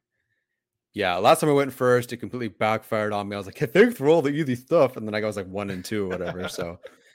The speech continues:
Speaker 1: that's great, but I can't wait for, uh, uh, Steven's pick because whoever he picks, one of them is going to be cursed this week.
Speaker 2: <laughs>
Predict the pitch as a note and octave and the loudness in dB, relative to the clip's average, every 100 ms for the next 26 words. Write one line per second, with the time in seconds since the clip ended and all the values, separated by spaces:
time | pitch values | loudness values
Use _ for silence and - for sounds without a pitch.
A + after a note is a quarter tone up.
0 | - D3+ D#3+ D#3 C3+ A#2+ A#2 B2+ B2+ F3 | 0 8 8 8 4 4 6 4 4 4
1 | C#3+ C3+ A#2 - A2 G2+ - F#2+ - B2 | 4 4 0 -2 -2 -2 -4 -8 -8 -4
2 | A2+ A2 - A2+ G#2+ - G2+ - A#2+ A2+ | -2 -4 -2 -2 -2 -4 -6 0 2 2
3 | A2 G2+ G#2 G2 F#2 F2+ G#2 G#2 G2+ F#2+ | 0 -2 -2 -2 -8 -6 -4 -2 -4 -4
4 | G2+ F#2 F2 - G2+ G2 - F#2 - F#2 | -6 -8 -10 -8 -6 -6 -8 -12 -10 -12
5 | F2+ - - | -10 -4 -2